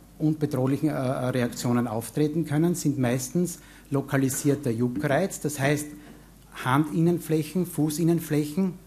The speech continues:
beginnt, äh, zu jucken oder zu brennen, breitet sich aus.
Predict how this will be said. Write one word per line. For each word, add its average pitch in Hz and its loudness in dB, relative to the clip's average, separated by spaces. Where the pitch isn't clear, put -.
beginnt, 139 2
äh, 123 -6
zu - -4
jucken 151 0
oder 113 0
zu - -10
brennen, 147 0
breitet 120 -2
sich - -8
aus. 143 -2